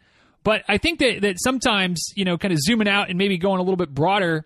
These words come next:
than what Ryan was talking about, the reason it stood out to me is that, you know, like, what, what we focus on matters, right? And if you, if you focus on,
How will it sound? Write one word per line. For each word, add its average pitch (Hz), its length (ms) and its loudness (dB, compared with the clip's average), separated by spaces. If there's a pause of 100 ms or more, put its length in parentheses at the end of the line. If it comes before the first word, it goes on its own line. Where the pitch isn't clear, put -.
(140)
than 165 140 -2
what 180 140 -2
Ryan 175 180 0
was 143 100 -2
talking 233 180 0
about, 156 180 -2
the 170 80 0
reason 196 180 0
it 170 100 -2
stood - 140 -6
out 254 140 -2
to 202 40 -8
me 185 100 -2
is 175 100 -2
that, 190 240 -2
you 226 100 -2
know, 190 220 0
like, 180 180 -4
what, 208 220 -2
what - 280 -2
we 233 100 0
focus 269 380 2
on 214 160 2
matters, - 540 -4 (380)
right? 233 320 -2 (560)
And 208 180 0
if 214 160 -2
you, 214 100 -4
if 190 140 -2
you 196 120 0
focus 262 380 -2
on, 220 420 0